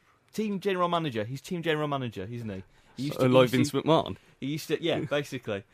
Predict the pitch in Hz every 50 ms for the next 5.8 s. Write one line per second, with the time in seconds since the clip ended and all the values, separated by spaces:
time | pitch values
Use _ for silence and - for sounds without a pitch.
0 | _ - - - 151 156 - - 156 143 147 147 147 147 139 - _ _ - 131
1 | 127 123 123 - 160 151 - - 143 - - - 165 - - - - 135 120 131
2 | 123 123 123 - - - 120 98 117 117 117 113 _ - 110 101 98 - - -
3 | - _ 110 107 107 107 107 104 104 113 110 - - 143 139 - - 131 - -
4 | 135 147 175 170 131 101 90 - - - - 127 131 - 135 123 123 135 156 165
5 | 143 107 95 98 120 135 147 - - 139 151 165 156 123 107 98